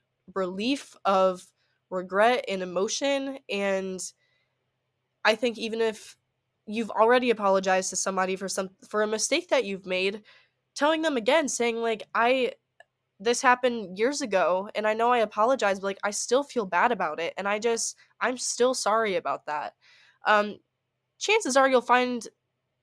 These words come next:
other people saying, like, "Oh, I forgot about that a long time ago," or, "No, like, it's totally okay, you really don't have to think about it anymore." Um, 'cause, I mean, think about how many mistakes other people have made toward you,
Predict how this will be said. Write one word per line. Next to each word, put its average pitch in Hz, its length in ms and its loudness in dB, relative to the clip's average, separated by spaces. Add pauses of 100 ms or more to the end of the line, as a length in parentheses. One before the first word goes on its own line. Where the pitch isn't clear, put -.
other 233 220 4
people 233 340 -2
saying, 226 280 -2
like, 226 300 -4
"Oh, 339 140 8
I 208 100 4
forgot 247 320 0
about 220 220 2
that 190 140 0
a 185 60 -2
long 190 180 -2
time 233 220 -4
ago," 170 360 -4
or, 240 120 -2
"No, 254 300 2
like, 214 140 -8
it's 214 180 -4
totally 254 400 0
okay, 240 240 -2
you 190 160 -6
really 208 240 -4
don't 202 160 0
have 196 160 -2
to 196 80 -14
think 220 180 -4
about 170 220 0
it - 100 -8
anymore." 160 440 -12 (520)
Um, 214 360 2 (320)
'cause, 254 140 -6
I 269 80 0
mean, 262 180 -2
think 330 200 -6
about 277 240 6
how 262 100 2
many 247 220 -2
mistakes 208 440 -4
other 208 180 -2
people 214 280 -6
have 202 60 -8
made 196 200 -4
toward 196 220 -4
you, 185 140 -8